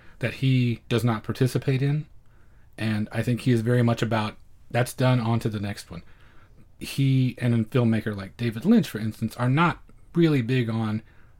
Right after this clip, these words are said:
explaining, going back and doing commentary. They put the work out, the work stands on its own, make of it what you will. I don't have a lot to add after the fact. I am making the next thing instead. So they could cobble together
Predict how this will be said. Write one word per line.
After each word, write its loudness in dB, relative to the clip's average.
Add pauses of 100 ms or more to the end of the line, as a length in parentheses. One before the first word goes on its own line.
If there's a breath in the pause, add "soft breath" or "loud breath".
(100)
explaining, -2 (100)
going 0
back -2
and -4
doing -6
commentary. 0 (720 soft breath)
They -8
put -4
the 0
work 2
out, 0 (380 soft breath)
the -6
work 0
stands 0
on 0
its -4
own, -4 (160)
make 0
of 2
it -6
what -6
you -4
will. -8 (420 soft breath)
I -2
don't 0
have 0
a 2
lot 0
to -8
add 0 (200)
after 0
the -4
fact. -8 (120)
I 0
am 2
making -2
the -4
next -4
thing -12
instead. -14 (180)
So -6 (300)
they 2
could -2
cobble 0
together -2